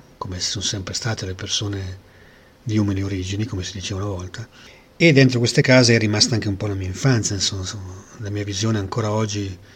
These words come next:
è molto legata a questo, a quella dimensione. In letteratura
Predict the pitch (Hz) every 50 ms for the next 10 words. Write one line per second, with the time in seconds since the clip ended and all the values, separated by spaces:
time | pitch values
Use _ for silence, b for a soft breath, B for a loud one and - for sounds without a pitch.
0 | B B B B B - - 110 101 98 101 101 95 - 110 101 101 95 98 95
1 | 95 92 95 - 101 95 92 90 - - _ _ _ _ _ B B B B B
2 | B B - - - - - - 113 104 95 - - - 107 98 98 98 95 92
3 | - 110 - - 110 104 101 104 101 98 95 92 - - 98 90 85 - - B
4 | B B B B B B B B B B B B B - 208 170 131 - - 143
5 | 185 190 151 165 180 175 135 113